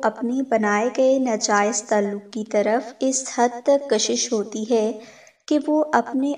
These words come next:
आप को कंट्रोल नहीं कर पाते। शोहर का नाजायज़ ताल्लुक़ ना सिर्फ उसके लिए बल्कि उसकी फैमिली के लिए भी नुकसान की वजह बनता है।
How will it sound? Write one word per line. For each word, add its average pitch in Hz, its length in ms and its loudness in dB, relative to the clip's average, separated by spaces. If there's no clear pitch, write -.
आप 226 440 2
को 233 100 2
कंट्रोल 208 580 -2
नहीं 240 360 0
कर 233 160 0
पाते। 196 460 -2
शोहर 214 420 -2
का 214 200 0
नाजायज़ 202 600 0
ताल्लुक़ 208 580 -2
ना 214 380 0
सिर्फ - 420 -2
उसके 247 420 0
लिए 208 320 2
बल्कि 285 460 2
उसकी 294 420 -2
फैमिली 262 500 0
के 240 220 0
लिए 214 240 -2
भी 214 260 -6
नुकसान 226 640 -2
की 240 440 -6
वजह 226 260 2
बनता 208 380 0
है। 208 240 0